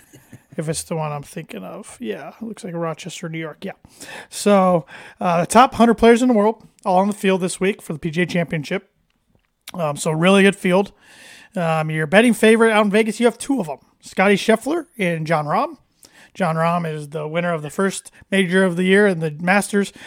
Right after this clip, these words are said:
Scotty Scheffler won the Masters last year, won multiple tournaments last year, played really well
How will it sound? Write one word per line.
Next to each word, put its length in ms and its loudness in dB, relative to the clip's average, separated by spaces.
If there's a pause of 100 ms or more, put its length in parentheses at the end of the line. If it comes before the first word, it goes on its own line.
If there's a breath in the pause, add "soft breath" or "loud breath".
(140 loud breath)
Scotty 300 0
Scheffler 440 -2
won 140 -2
the 60 -8
Masters 400 -6
last 340 2
year, 140 -2
won 260 -4
multiple 260 -4
tournaments 360 0
last 280 -2
year, 80 -8
played 280 -8
really 200 -4
well 320 -2